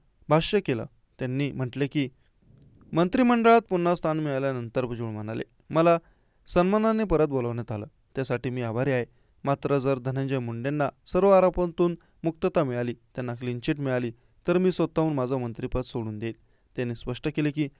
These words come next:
मुंडेंना मंत्रिमंडळात परत घेण्यावर आपल्याला कोणतीही हरकत नाही, पण आपल्या भूमिकेबाबत आपण ठाम आहोत, असंही त्यांनी म्हटलं.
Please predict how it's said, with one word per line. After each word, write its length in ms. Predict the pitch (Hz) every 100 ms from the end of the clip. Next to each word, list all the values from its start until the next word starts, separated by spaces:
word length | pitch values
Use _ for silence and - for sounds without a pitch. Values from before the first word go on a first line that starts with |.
| _ _
मुंडेंना 400 | 170 196 214 214
मंत्रिमंडळात 680 | 196 170 156 160 139 135 135
परत 240 | 131 120
घेण्यावर 420 | 120 117 120 127 - _ _
आपल्याला 400 | - 120 135 143 131 _ _ _
कोणतीही 340 | 147 147 165 214
हरकत 380 | 160 139 123 -
नाही, 160 | 110 - _ _ -
पण 180 | 123 120 _ _ _ _ _ _ _
आपल्या 260 | 139 208 220
भूमिकेबाबत 680 | 208 202 202 180 147 151
आपण 260 | 135 127 139
ठाम 280 | 156 147 107
आहोत, 160 | 107 - _ -
असंही 240 | - 135
त्यांनी 200 | 120 113
म्हटलं. 300 | 110 107 120